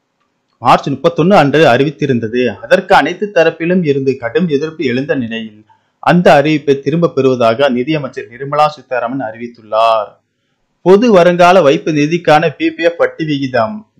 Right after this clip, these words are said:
ஜீரோ புள்ளி ஏழு சதவீதம் குறைக்கப்பட்டு ஆறு புள்ளி நாலு சதவீதம் ஆகவும், தேசிய சேமிப்பு சான்றிதழுக்கான என் எஸ் சி வட்டி விகிதம் ஜீரோ புள்ளி ஒன்பது சதவீதம் குறைக்கப்பட்டு ஐந்து புள்ளி ஒன்பது சதவீதம் ஆகவும்,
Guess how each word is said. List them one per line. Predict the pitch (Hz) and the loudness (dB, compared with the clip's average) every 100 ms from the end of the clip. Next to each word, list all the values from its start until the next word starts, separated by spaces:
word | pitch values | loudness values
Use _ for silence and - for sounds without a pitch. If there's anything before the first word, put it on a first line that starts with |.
| - | 0
ஜீரோ | 208 208 | 2 2
புள்ளி | 202 196 | 2 0
ஏழு | 143 165 175 | 2 0 0
சதவீதம் | 170 139 143 160 170 | -2 -2 0 -2 0
குறைக்கப்பட்டு | 135 151 165 - - 165 - | -2 -2 -4 -4 -6 -8 -4
ஆறு | 120 156 165 | 2 2 0
புள்ளி | 160 156 | -4 -2
நாலு | 135 135 143 | 0 0 0
சதவீதம் | 135 131 139 156 | -6 -6 -4 0
ஆகவும், | 139 123 123 113 107 _ _ _ _ - | 0 -2 -4 -14 -16 _ _ _ _ 2
தேசிய | 208 220 226 | 4 4 4
சேமிப்பு | 208 170 175 185 185 165 | 2 0 0 2 0 0
சான்றிதழுக்கான | 135 151 156 151 151 147 160 160 143 135 135 | 0 0 0 -2 -2 0 0 2 0 -4 -2
என் | 170 185 | -2 -2
எஸ் | 135 135 | -6 -6
சி | - 156 | -2 -2
வட்டி | 113 120 - | -2 -4 -2
விகிதம் | 156 135 123 120 110 | -2 0 0 -2 -2
ஜீரோ | 143 196 | 0 2
புள்ளி | 202 175 151 | 2 0 -2
ஒன்பது | 123 156 175 | 0 0 0
சதவீதம் | 165 151 170 190 147 | 0 -2 0 0 2
குறைக்கப்பட்டு | 143 143 127 - | -2 -2 -10 -4
ஐந்து | 131 131 156 185 175 | -2 0 0 0 -2
புள்ளி | 175 147 | -2 -4
ஒன்பது | 131 147 | -2 -4
சதவீதம் | 135 131 143 151 | -2 -4 -2 -4
ஆகவும், | 139 113 117 110 | -4 -6 -10 -14